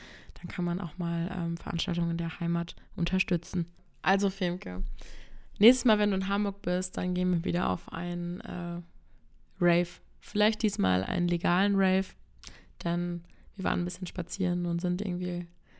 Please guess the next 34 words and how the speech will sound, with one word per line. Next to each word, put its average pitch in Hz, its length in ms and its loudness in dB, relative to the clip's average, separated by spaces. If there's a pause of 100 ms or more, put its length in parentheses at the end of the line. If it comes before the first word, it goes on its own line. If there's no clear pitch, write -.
(100)
im 202 220 6
Hafen, 247 460 6
mitten 277 260 6
im 226 160 6
Hafen 226 480 4
<laughs> - 0 -
sind 240 240 6
wir 214 80 4
so 196 140 2
spazieren 202 480 -2
gewesen 208 340 0
und 185 140 -2
plötzlich 185 440 -4
war 175 120 4
da 170 80 2
eine 165 100 0
Menschenmenge 165 640 -4 (420)
und 170 120 0
jemand 170 240 4
hat 170 140 -2
seine 165 180 -2
Box 175 320 2
ausgepackt, - 840 0
man 170 140 -2
konnte 170 240 -4
Bier 165 200 -2
kaufen 165 400 -2
und 160 120 -2
wir 165 80 -8
waren 165 240 -2
mittendrin 165 500 0
im 170 100 -2
illegalen 175 480 -2
Rave. 175 280 -2